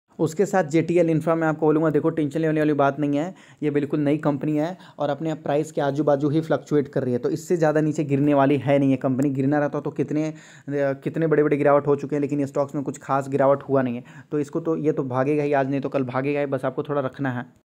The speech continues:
और अगर आप स्टॉक मार्केट में नए हो, तो अपना डीमैट अकाउंट एंजल में ओपन कर सकते हो, जहाँ पर आपका डीमैट अकाउंट बिल्कुल फ्री होगा,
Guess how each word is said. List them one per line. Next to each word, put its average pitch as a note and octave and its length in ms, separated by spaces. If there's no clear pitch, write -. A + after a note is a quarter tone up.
और D#3 100
अगर D#3+ 160
आप D#3+ 80
स्टॉक D#3+ 240
मार्केट D3+ 260
में D3+ 80
नए D3 100
हो, D#3 80
तो D#3 100
अपना D3+ 200
डीमैट C#3+ 240
अकाउंट D3 220
एंजल D3 220
में D3 100
ओपन C#3+ 180
कर C#3 120
सकते C#3+ 240
हो, C#3+ 60
जहाँ C#3 200
पर C#3 120
आपका C#3 180
डीमैट C#3 240
अकाउंट C#3+ 200
बिल्कुल C3+ 280
फ्री C#3 180
होगा, C#3 300